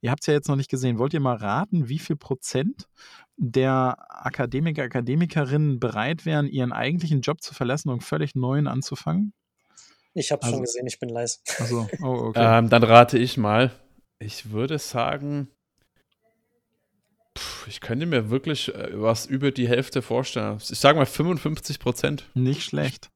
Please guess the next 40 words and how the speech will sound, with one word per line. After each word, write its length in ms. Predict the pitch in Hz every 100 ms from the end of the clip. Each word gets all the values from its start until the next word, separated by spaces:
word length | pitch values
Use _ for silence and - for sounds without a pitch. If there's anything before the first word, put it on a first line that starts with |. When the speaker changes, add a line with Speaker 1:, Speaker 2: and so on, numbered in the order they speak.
| _ -
Speaker 2:
Nicht 180 | 135 -
schlecht, 280 | 151 135
ja. 180 | - 123 -
Speaker 1:
Sind 300 | 120 143 127
zweiundsechzig 800 | - 117 165 180 151 151 - -
Prozent. 520 | - - 127 120 117 _ _ _ _ _ - - -
Zweiundsechzig 580 | - 139 165 160 151
Prozent, 560 | - 135 - 160 185 -
äh, 280 | 139 127 120
würden 260 | 135 151
das 120 | 131 -
machen. 280 | 156 190
Tatsächlich 480 | 160 139 151 156 151
ist 100 | 139
es 180 | 127 117
so, 200 | 131 160
den 320 | 170 127 123
Deep 180 | 113 156
Dive 220 | - 135
haben 80 | 135
wir, 80 | 135
glaub 160 | 120 117
ich, 60 |
nicht 160 | 120 123
abgebildet, 500 | 117 - 113 110 110
aber 220 | 117 117 - - -
der 280 | 123 123 131
ist 260 | 143 127 -
z-, 200 | - -
äh, 400 | - - - - 139
doch, 140 | 160
doch, 220 | - -
den 160 | - 123
Deep 180 | 147 -
Dive 180 | 139
haben 140 | 123 127
wir 80 | 110
auch 160 | -
abgebildet. 600 | - - 156 147 147 143 -
Ähm, 380 | 135 131 131